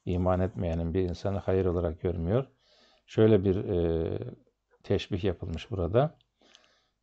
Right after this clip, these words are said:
Böyle bir, e, daha iyi anlaşılması için niye amel, imansız amel kabul değil? Nasıl ki abdest, abdestsiz namaz, e, kılınmadığı gibi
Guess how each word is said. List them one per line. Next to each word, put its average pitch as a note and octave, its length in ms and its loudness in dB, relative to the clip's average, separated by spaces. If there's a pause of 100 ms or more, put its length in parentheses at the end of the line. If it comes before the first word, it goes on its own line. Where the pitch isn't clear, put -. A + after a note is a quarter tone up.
(240)
Böyle F#2 280 0
bir, F#2+ 140 0
e, F2 280 -4
daha G#2+ 200 6
iyi G2+ 140 6
anlaşılması F2+ 640 -2
için G2+ 300 -4
niye A2 180 2
amel, F#2 300 0 (160)
imansız F#2 560 0
amel F2 220 -2
kabul F2 360 -2
değil? A2+ 280 0 (760)
Nasıl A2+ 520 4
ki - 340 -2 (500)
abdest, - 680 0 (680)
abdestsiz A#2+ 580 0
namaz, F#2 440 2 (560)
e, G#2 100 -4
kılınmadığı G2+ 880 2
gibi F#2 540 2